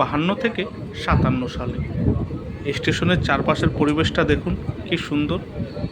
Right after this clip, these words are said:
কি দারুণ লাগছে দেখতে। স্টেশনটিতে মোট পাঁচটি প্ল্যাটফর্ম রয়েছে।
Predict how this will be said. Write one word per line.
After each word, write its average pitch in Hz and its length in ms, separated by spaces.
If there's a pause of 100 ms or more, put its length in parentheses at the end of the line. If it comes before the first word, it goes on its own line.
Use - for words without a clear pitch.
(180)
কি 165 180
দারুণ 147 260 (100)
লাগছে 147 260 (100)
দেখতে। - 280 (1080)
স্টেশনটিতে 185 760 (380)
মোট 196 220 (300)
পাঁচটি 170 460
প্ল্যাটফর্ম 139 440 (100)
রয়েছে। 127 300